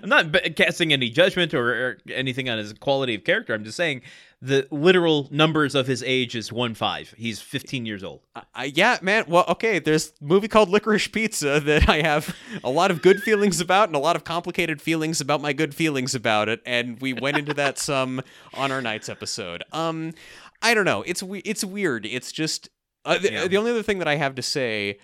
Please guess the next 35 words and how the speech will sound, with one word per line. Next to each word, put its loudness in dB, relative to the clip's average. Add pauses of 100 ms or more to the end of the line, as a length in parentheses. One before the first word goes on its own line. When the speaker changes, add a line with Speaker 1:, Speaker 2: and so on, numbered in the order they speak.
(320)
Speaker 2:
is, -4
did -4
Wayne 0
State -2
University -2 (120)
do -4
some -4
kind -8
of -4
sponsorship -4
of, -6
like, 2
the 4
past 0
two 0
Speaker 1:
<laughs> 4
Speaker 2:
episodes? -2
Did -6
they 0
do, 2
Speaker 1:
I 4
Speaker 2:
like, 4
Speaker 1:
guess 6
Speaker 2:
an -2
Speaker 1:
so, 2
yeah. -2 (100)
Speaker 2:
ad-, -4
adopt 0
a 0
home -6
improvement -8
episode -4
Speaker 1:
Uh, 0
maybe 6
Speaker 2:
program? -2